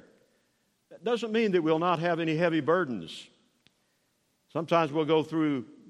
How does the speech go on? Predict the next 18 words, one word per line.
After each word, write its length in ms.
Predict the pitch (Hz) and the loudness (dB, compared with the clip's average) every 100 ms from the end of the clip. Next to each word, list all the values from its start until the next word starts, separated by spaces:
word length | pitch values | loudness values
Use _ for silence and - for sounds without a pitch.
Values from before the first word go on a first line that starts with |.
| - 92 | -10 0
burdens 640 | 143 170 208 131 - - _ _ _ - | 2 0 -4 -12 -14 -18 _ _ _ -20
and 100 | 87 | -6
trials 420 | 135 151 175 135 | 2 4 4 2
that 100 | 127 | -2
are 80 | 123 | -4
too 240 | - 175 156 | -4 -2 0
deep 260 | 170 160 | 0 0
for 180 | - 135 | -4 -4
words. 480 | 135 202 165 92 95 | -2 -2 -4 -6 -6
We 320 | 120 127 - - - | -6 -6 -8 -18 -10
only 260 | 120 143 127 | -6 -2 -4
share 300 | - 151 147 | 0 0 2
them 240 | 123 110 | 0 -2
with 160 | 104 101 | -4 -2
those 260 | 123 110 | -2 -4
closest 520 | - 139 120 110 - 143 | -4 -4 -4 -12 -10 -4
to 180 | 123 | -2
us. 140 | 87 | -2